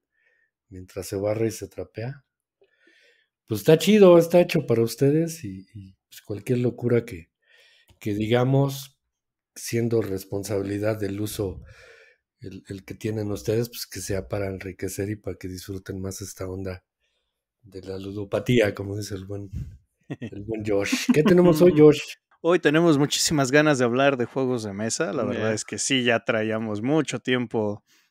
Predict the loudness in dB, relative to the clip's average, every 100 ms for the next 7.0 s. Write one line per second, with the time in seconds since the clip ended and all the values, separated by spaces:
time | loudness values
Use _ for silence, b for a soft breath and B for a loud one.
0 | _ -12 -8 -6 -6 -8 -12 -14 -14 -10
1 | -6 -4 -4 -6 -6 -4 -4 -4 -4 -4
2 | -4 -6 -6 -6 -6 -6 -6 -6 -4 -4
3 | -6 -8 -8 -8 -10 -6 -2 -2 -2 -6
4 | -8 -8 -8 -8 -8 -10 -8 -8 -6 -6
5 | -8 -8 -14 -14 -8 -4 -2 -4 -10 -8
6 | -2 -2 -2 -4 -4 -4 -4 -4 -4 -10